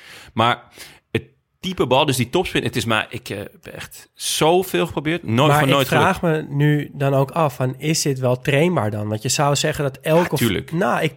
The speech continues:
Speaker 2: misschien is dit wel een soort van, eh, weet ik veel, een gekke afwijking in, in de manier waarop hij schiet of zo.
Speaker 1: Ja, maar die,
Speaker 2: Of,
Speaker 1: ja, maar
Speaker 2: of een, of het toch een heel groot talent voor een bal raken.
Speaker 1: Dat, dat sowieso, dat sowieso. Eh,
Speaker 2: Want je
Speaker 1: maar,
Speaker 2: zou toch zeggen
Speaker 1: maar die jongen
Speaker 2: dat
Speaker 1: uit je team heeft het, heeft het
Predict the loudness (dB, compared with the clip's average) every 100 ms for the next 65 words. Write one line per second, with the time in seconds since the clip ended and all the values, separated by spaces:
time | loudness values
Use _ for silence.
0 | _ 0 0 2 0 0 -2 0 0 0
1 | -2 -2 -4 -6 -14 -20 -20 -14 -10 -8
2 | -8 -4 -4 -2 -6 -4 -4 -2 -2 -2
3 | -2 -2 -2 -6 -4 0 2 4 2 2
4 | -2 -2 -2 -4 -4 -4 -2 0 2 2
5 | 0 -2 -12 -8 0 2 2 2 0 0
6 | -2 -2 0 2 2 0 -2 -2 0 0
7 | 0 -2 -6 -6 -4 -4 -2 -2 -2 -2
8 | 0 0 0 0 2 2 2 0 0 -4
9 | -4 -2 0 0 0 -2 -2 -2 -2 -2
10 | -2 0 2 2 0 -2 0 2 4 4
11 | 2 0 -2 -2 -2 -2 -4 -6 -2 -2
12 | -2 -10